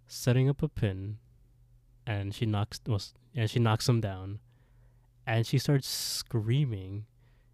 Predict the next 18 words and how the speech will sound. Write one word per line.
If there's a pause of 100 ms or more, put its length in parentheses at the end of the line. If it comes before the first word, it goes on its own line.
(220)
in
enjoyment. (1700)
As
Johnny's
walking
away, (680)
Johnny
hears
this
scream, (1000)
and
it
bothers
him. (380)
He
covers
his
ears,